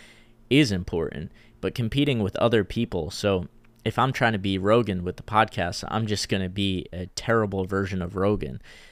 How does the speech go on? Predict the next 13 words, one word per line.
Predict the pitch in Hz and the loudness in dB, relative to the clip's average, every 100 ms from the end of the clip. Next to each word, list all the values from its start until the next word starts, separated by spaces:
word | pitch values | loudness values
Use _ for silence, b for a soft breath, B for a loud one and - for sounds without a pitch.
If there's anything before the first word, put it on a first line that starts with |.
| B | B
But | - 98 | -2 -2
if | 95 113 | 0 2
I'm | 123 | 2
myself, | 117 92 - - 131 117 - - _ _ _ - | 2 0 0 4 4 4 0 -20 _ _ _ -6
I | - | -2
can | 165 | 0
be | 147 143 | 4 4
a | |
really | 107 131 147 | 4 4 4
good | 131 131 | 4 4
version | 120 135 123 | 6 2 2
of | 110 | -2
myself. | 98 95 120 123 95 - | -2 -2 0 -2 -2 -12